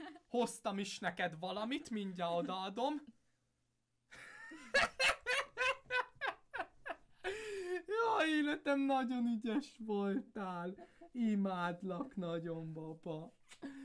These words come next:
Hú, na jó van, gyerekek, köszönjük szépen mindenkinek, aki megnézte ezt a videót. Hát én beszartam. Gyerekek, mindenki a komment szekcióba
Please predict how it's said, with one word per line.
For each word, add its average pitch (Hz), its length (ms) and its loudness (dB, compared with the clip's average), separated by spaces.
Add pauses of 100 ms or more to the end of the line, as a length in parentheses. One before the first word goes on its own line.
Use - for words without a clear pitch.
(540)
Hú, 302 220 2
na 302 140 4
jó 453 240 6
van, 269 140 4
gyerekek, 262 400 2
köszönjük 247 480 0
szépen 226 420 -2
mindenkinek, 208 580 -2
aki 214 160 -12
megnézte 208 480 -2
ezt - 220 -2
a 202 60 0
videót. 240 640 4 (760)
Hát 180 220 0
én 202 180 -2
beszartam. 135 1000 -4
Gyerekek, 233 460 2
mindenki 233 840 0
a 180 160 0
komment 220 460 2
szekcióba 196 960 0